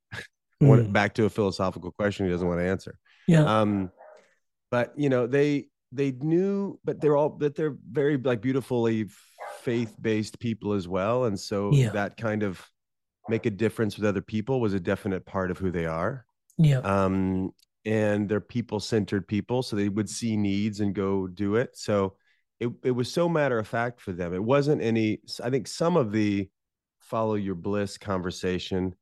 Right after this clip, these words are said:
Speaker 1: or follow your passions conversation, not all of it for sure,
Speaker 2: Mm.
Speaker 1: but some of it can be re-, really self-indulgent.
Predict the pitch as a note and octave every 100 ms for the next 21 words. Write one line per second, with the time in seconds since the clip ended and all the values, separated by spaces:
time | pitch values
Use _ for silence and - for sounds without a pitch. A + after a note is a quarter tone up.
0 | _ _ - F#2+ - G#2+ G2+ F2+ F2 A2
1 | G#2 - G2 - F#2+ F2+ F2 F2+ F2+ G#2
2 | G2+ G2 G#2 G2+ G2 - - G2+ E2 -
3 | _ - C4 D#3 G#2+ - D3+ E3+ C#3 -
4 | A#2 G#2+ G#2+ A2 - - G#2 F#2+ - G2+
5 | F2+ F#2 F#2+ E2 D2+ -